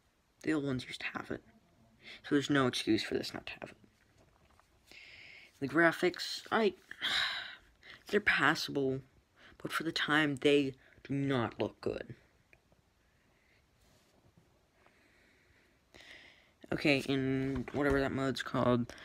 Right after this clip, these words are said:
Long Shot Homecoming. I beat it just to get achievement points, 'cause I'm one of those completionist people.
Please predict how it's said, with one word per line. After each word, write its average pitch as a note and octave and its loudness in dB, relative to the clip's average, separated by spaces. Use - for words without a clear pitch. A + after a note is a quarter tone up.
Long D3+ 6
Shot C3+ 4
Homecoming. A#2 0
I C#3+ 6
beat C#3 -2
it C#3+ 4
just A#2+ 0
to - -2
get C#3 8
achievement C3 0
points, C3+ 2
'cause - -2
I'm B2 6
one A#2 4
of A2+ 4
those A2 2
completionist B2 2
people. A#2+ 2